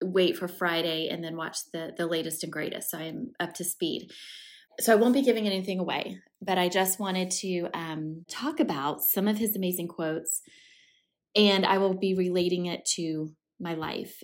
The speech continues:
and things that are going on right then. So I thought that would just be fun. So today is going to be the first in my Ted Lasso series,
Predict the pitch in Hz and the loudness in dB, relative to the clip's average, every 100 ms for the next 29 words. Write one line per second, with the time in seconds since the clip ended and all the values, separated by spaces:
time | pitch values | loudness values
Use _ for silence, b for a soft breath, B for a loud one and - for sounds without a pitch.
0 | - 175 165 165 165 165 160 156 170 160 | -6 -4 -2 -2 -2 -2 -2 -2 -4 -4
1 | 151 151 151 - - - 226 233 277 247 | -4 -4 -6 -6 -8 -4 -4 0 4 4
2 | - 185 185 - 180 139 80 - _ _ | 2 0 0 -2 0 -2 -2 -8 _ _
3 | _ _ _ _ _ _ - - 220 202 | _ _ _ _ _ _ -4 6 8 8
4 | 190 - 233 233 247 233 220 214 202 - | 4 4 6 6 6 2 0 0 0 -4
5 | 202 190 190 - 233 240 - - b b | -2 -2 -2 0 0 0 -2 -6 b b
6 | b b b b _ _ 214 208 202 196 | b b b b _ _ 6 6 6 0
7 | 190 185 180 190 196 185 175 180 175 - | -2 0 0 -2 -2 2 0 0 0 0
8 | 165 160 160 160 - | 0 0 -2 -4 -6